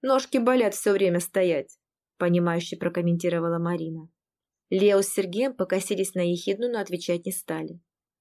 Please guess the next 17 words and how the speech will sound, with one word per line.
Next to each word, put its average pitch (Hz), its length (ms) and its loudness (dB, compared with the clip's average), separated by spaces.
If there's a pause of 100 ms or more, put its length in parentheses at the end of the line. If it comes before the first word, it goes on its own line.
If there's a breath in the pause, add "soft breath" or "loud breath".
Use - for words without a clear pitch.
(300)
А 175 120 -2
вот 170 200 2
Светка, 208 420 0
чуть - 220 -14
покачивая 175 580 0
бедрами, 185 500 0
подплыла 175 540 0
к 175 60 -6
отдыхавшему 170 720 -2
жениху 170 520 -6 (320 loud breath)
и 202 120 -2
без 202 160 0
приглашения 202 680 2
уселась 202 400 -2
тому 165 240 -2
на 170 140 -2
колени. 160 580 -6